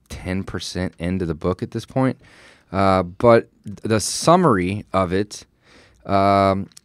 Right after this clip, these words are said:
is a personal finance book. Um, and it's, you know, basically trying to simplify a complex and often confusing, uh, subject of money as well as investing. And, you know, Robert Kiyosaki, Kiyosaki, he challenged this,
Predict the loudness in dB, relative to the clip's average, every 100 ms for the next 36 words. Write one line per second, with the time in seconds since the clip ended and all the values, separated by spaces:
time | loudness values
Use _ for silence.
0 | -2 2 0 6 6 6 4 6 6 6
1 | 4 2 2 2 2 -4 -20 _ _ -20
2 | _ -8 2 6 6 6 4 0 -8 _
3 | _ -4 -2 -2 -12 _ -20 -20 -6 2
4 | 2 0 -4 4 4 4 0 0 2 0
5 | 0 -4 -6 -2 -2 0 -2 4 6 8
6 | 6 2 -2 -4 -4 0 2 2 -4 -6
7 | 4 6 6 4 -4 -2 -6 0 2 4
8 | 2 0 -2 _ _ _ _ _ _ 2
9 | 4 4 4 6 6 4 -2 -2 2 4
10 | 2 -4 -6 0 4 4 4 0 -4 -6
11 | -4 0 4 4 2 -2 -4 -6 0 0
12 | 0 -2 -2 -4 -12 _ _ -20 -20 _
13 | -2 2 4 4 6 8 8 8 6 6
14 | 6 6 4 0 0 2 0 0 -4 -4
15 | 2 4 4 2 0 -2 -8